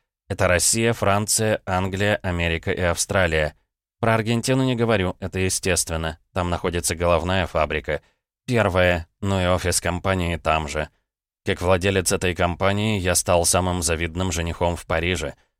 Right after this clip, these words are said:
Более того, когда в газете было повторно указано, что мне всего шестнадцать лет, сейчас восемнадцать,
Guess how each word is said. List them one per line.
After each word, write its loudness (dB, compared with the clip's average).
Более 2
того, 2
когда 0
в -4
газете -2
было 2
повторно 0
указано, 0
что -4
мне -2
всего -2
шестнадцать -4
лет, -2
сейчас -4
восемнадцать, -2